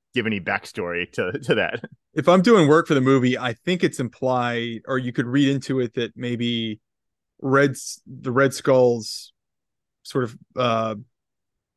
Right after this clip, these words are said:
Speaker 2: network or, or his organization is why maybe he had a,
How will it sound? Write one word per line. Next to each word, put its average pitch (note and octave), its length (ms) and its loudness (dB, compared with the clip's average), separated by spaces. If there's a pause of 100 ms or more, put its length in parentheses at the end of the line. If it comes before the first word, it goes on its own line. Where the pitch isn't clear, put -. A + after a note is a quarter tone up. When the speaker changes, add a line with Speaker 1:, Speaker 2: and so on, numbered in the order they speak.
Speaker 2:
network B2+ 680 2
or, A2+ 240 -2
or A#2 220 -6
his B2 280 -4
organization A#2+ 720 -4
is A2 140 -10
why A2+ 720 -2
maybe A2 240 -6
he A2+ 200 -4
had G#2+ 180 -4
a, G#2+ 100 -8